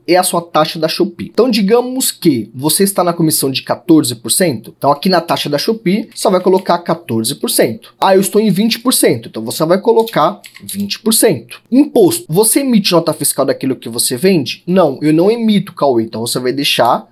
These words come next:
zero. Ah, Cauê, eu emito. Então, você vai colocar aqui qual é o seu percentual de imposto. Quatro por cento, cinco, seis, sete, enfim. Só vai colocar aqui.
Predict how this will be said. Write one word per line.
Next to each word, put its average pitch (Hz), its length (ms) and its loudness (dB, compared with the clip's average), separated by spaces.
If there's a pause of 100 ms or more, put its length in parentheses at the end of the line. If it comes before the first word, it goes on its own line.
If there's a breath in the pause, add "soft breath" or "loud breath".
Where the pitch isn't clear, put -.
zero. 127 600 2
Ah, 190 140 2
Cauê, 190 600 4
eu 180 180 6
emito. 214 600 2
Então, 131 120 -4
você 143 140 2
vai 156 120 2
colocar 175 420 2
aqui 185 420 -4
qual 208 360 4
é 170 100 4
o 208 80 2
seu 208 220 -4
percentual 208 680 0
de 190 120 0
imposto. 185 520 2
Quatro - 420 -4
por 127 120 -6
cento, 151 420 -2
cinco, 151 400 -2
seis, 156 320 0
sete, 151 360 0
enfim. 156 360 -4
Só - 160 -2
vai 135 100 2
colocar 160 440 2
aqui. 175 320 -6